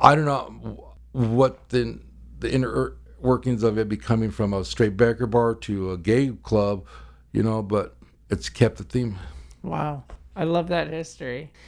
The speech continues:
Speaker 2: Now, there's something really special about,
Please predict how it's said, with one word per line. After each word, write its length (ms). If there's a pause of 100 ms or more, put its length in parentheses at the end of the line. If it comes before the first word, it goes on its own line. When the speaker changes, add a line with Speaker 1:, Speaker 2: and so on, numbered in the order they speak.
(480)
Speaker 2:
Now, 140
there's 180
something 320
really 180
special 500
about, 480